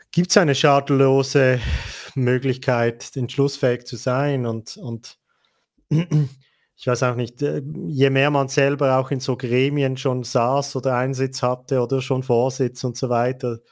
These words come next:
eben, das ist einfach ein sehr, es hat einfach auch seine eigene Dynamik, wie da das Geschäft läuft, oder? Und was, was, was mir da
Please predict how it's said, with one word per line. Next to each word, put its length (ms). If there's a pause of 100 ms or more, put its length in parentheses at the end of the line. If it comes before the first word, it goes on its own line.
(360)
eben, 180
das 140
ist 140
einfach 400
ein 180
sehr, 640 (1400)
es 140
hat 140
einfach 340
auch 80
seine 320
eigene 300
Dynamik, 580 (220)
wie 240
da 240
das 260
Geschäft 500
läuft, 460
oder? 240 (640)
Und 560 (100)
was, 440
was, 400 (340)
was 180
mir 260
da 380